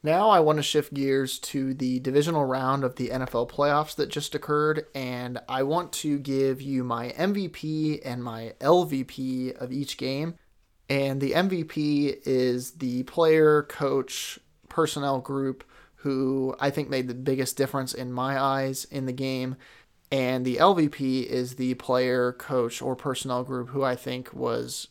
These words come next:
kind of the biggest disappointment in my eyes.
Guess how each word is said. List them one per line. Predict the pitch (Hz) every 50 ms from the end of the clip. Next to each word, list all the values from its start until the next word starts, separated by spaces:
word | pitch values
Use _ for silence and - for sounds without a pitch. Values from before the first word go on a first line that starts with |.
| _ _ _
kind | - - 135 135
of | 135 127
the | 131 127
biggest | 135 135 131 127 127 -
disappointment | - 143 127 - 123 - - - 135 139 143 147 147 151 -
in | - 147
my | 147 143 147 143 139
eyes. | 143 147 147 147 147 -